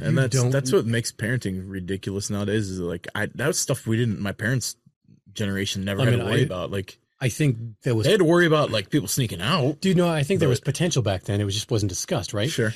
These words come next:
Speaker 2: And parents were more naive to it, to go, "Uh, whatever, Sally and, and Jody."
Speaker 1: Yeah.
Speaker 2: Where am I getting these names from? Why the, what is wrong with me?
Speaker 1: And, like, watching, like, Golden Girls
Speaker 2: I don't know
Speaker 1: earlier or
Speaker 2: what is
Speaker 1: something
Speaker 2: going
Speaker 1: like
Speaker 2: on.
Speaker 1: that.
Speaker 2: Yeah, like crazy.
Speaker 1: Rose and Blanche.
Speaker 2: But it,
Speaker 1: Yeah.
Speaker 2: it makes this
Speaker 1: <laughs>
Speaker 2: parenting now,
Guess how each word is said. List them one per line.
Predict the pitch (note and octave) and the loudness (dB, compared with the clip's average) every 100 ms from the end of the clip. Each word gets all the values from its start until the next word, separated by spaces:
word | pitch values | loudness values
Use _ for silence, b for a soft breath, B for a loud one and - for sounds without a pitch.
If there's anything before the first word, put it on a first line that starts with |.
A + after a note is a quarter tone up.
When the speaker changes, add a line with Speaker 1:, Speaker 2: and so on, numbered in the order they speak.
| - | -2
Speaker 2:
And | A#2+ | -2
parents | - - C#3+ C#3+ | -2 0 2 2
were | B2 A#2 | 2 4
more | A#2 A2+ | 4 2
naive | G#2 G2 G2+ D#3 E3 | 2 0 2 0 0
to | - A2+ | 0 0
it, | G#2 | 2
to | |
go, | G#2+ | 0
"Uh, | A#2+ A#3 D4 C4+ B3+ | 0 -2 -2 0 0
whatever, | B3+ C#4+ A#3+ | 0 0 0
Sally | A3+ - A#3+ A#3+ A3 | -2 -2 0 0 2
and, | G3 F#3 | 2 2
and | F3 D#3+ C#3+ C3+ C3+ | 2 2 2 -4 -8
Jody." | B2 E3 F3 E3 A2+ F#2 _ _ _ _ | -2 2 4 4 2 -2 _ _ _ _
Speaker 1:
Yeah. | F#2 | -2
Speaker 2:
Where | G3+ | 2
am | A3+ | 4
I | C#3+ | 4
getting | A2+ | 2
these | G#2 F2 | 0 0
names | G2+ A#2+ | 0 0
from? | - F2+ E2+ | -2 -10 -6
Why | A#2 | -4
the, | G#3 D3 | -2 -4
what | D#3+ C#3+ | -6 -12
is | E3+ G2+ | -12 -8
wrong | G#2 | -2
with | C3+ F#2+ | -2 -2
me? | E2+ D#2+ | -6 -10
Speaker 1:
And, | G2 | -6
like, | F#2+ | -4
watching, | F2 E2+ G2 F#2+ | -4 -4 -4 -6
like, | F2 E2 | -6 -10
Golden | - - - | -14 -16 -14
Girls | G2 G#2+ | -6 -2
Speaker 2:
I | C3+ | 0
don't | F#3 B2 | 4 4
know | |
Speaker 1:
earlier | D3 | 4
or | E3+ | 4
Speaker 2:
what | C3+ | 2
is | |
Speaker 1:
something | A#2 | 4
Speaker 2:
going | B2 - | 4 4
Speaker 1:
like | C#3 | 2
Speaker 2:
on. | G2+ | 2
Speaker 1:
that. | F2+ | 0
Speaker 2:
Yeah, | B2+ | 0
like | F2 E2 | -2 -6
crazy. | - G2+ C#3 | -8 -4 0
Speaker 1:
Rose | B2 C#3+ D3 A#2+ | 2 2 2 2
and | G#2+ | 0
Blanche. | G#2+ D3 D#3+ | -2 -2 0
Speaker 2:
But | G3+ F#3+ - B | 0 0 -6 B
it, | G3 | 0
Speaker 1:
Yeah. | B2 G2 - - | 0 0 -4 -2
Speaker 2:
it | D#3+ | 2
makes | D3 D#3 D#3 - | 4 4 2 2
this | C#3+ - - | 2 2 0
Speaker 1:
<laughs> | |
Speaker 2:
parenting | - - C#3+ C#3 C3 A2 G2+ | -4 -2 2 2 2 2 2
now, | G#2+ G#2+ F2 F2 | 2 0 -2 -8